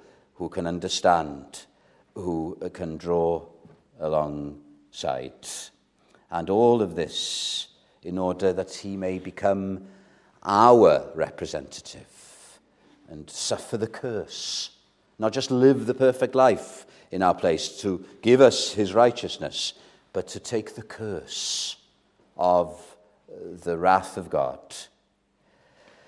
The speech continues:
Well, there we go. Uh, just some words of the Saviour.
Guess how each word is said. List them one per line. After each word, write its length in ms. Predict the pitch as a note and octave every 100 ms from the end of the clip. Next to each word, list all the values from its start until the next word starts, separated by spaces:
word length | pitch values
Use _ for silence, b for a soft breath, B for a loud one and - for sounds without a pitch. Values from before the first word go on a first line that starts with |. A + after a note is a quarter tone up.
| b b b b _
Well, 340 | A2+ A2+ A2 G#2+ B B B B B B B _ _ _ _ _ _ _ _ - -
there 120 | F#2+
we 100 | G2+
go. 300 | G2 G2 D#2+
Uh, 400 | - G2 G2 F#2 -
just 280 | B2+ -
some 180 | - B2+
words 520 | A2+ A#2+ A#2+ A#2+ -
of 280 | - A2 G#2+
the 60 | G#2+
Saviour. 540 | - G2+ G2 G#2 G#2+